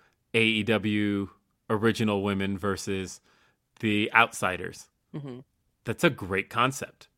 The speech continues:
Speaker 1: That's something that I think, um, has real life implications and would divide the fans in a very real way.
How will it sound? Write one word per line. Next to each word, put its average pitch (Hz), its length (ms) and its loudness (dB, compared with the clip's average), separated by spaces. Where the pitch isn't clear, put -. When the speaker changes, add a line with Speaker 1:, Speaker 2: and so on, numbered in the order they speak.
Speaker 1:
That's 110 260 0
something 110 440 0
that 101 300 0
I 101 100 -2
think, 98 480 -6
um, 92 460 -2
has 107 300 2
real 107 260 2
life 104 260 2
implications 127 800 0
and 95 760 -4
would 104 400 2
divide 104 440 4
the - 60 -6
fans 104 540 -4
in 104 200 -4
a 101 480 0
very 104 440 0
real 95 400 -4
way. 110 320 0